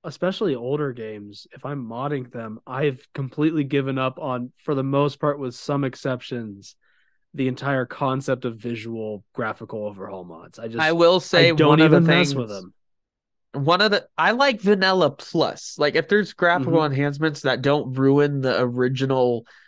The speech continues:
Speaker 2: art style direction of the game
Speaker 1: Yeah.
Speaker 2: and just enhance it, I'm all
Speaker 1: Yeah.
Speaker 2: good. I'm all
Speaker 1: Yeah,
Speaker 2: for
Speaker 1: mods
Speaker 2: that.
Speaker 1: like
Speaker 2: Like,
Speaker 1: that,
Speaker 2: with,
Speaker 1: um,
Speaker 2: um, with Beautiful Doom. So it doesn't just do stuff to your weapons, but stuff, it does stuff to the enemy's weapons, and it makes it where
Speaker 1: Mm-hmm.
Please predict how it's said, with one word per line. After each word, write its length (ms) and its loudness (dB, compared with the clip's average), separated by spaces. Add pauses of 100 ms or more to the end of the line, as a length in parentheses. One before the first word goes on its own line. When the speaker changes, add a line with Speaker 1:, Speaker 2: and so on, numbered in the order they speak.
(720)
Speaker 2:
art 240 2
style 680 2
direction 480 0
of 140 -2
the 80 0
game 520 -4 (220)
Speaker 1:
Yeah. 220 -2 (100)
Speaker 2:
and 160 -4
just 200 -2
enhance 680 -4
it, 360 0 (140)
I'm 180 0
all 140 6
Speaker 1:
Yeah. 80 0
Speaker 2:
good. 300 2
I'm 220 -2
all 180 6
Speaker 1:
Yeah, 160 4
Speaker 2:
for 80 -2
Speaker 1:
mods 160 6
Speaker 2:
that. 120 4
Speaker 1:
like 80 4
Speaker 2:
Like, 140 2
Speaker 1:
that, 340 -2
Speaker 2:
with, 240 2
Speaker 1:
um, 340 2
Speaker 2:
um, 100 -12 (240)
with 240 0
Beautiful 480 4
Doom. 460 2 (300)
So 200 2
it 80 2
doesn't 300 2
just 180 0
do 160 -2
stuff 280 -2
to 80 -4
your 160 4
weapons, 380 -2
but 180 -2
stuff, 280 -2 (160)
it 340 -2
does 240 0
stuff 280 -4
to 120 -6
the 80 -4
enemy's 400 -2
weapons, 380 -6
and 100 -4
it 80 -6
makes 300 -4
it 100 -2
where 260 2
Speaker 1:
Mm-hmm. 120 -12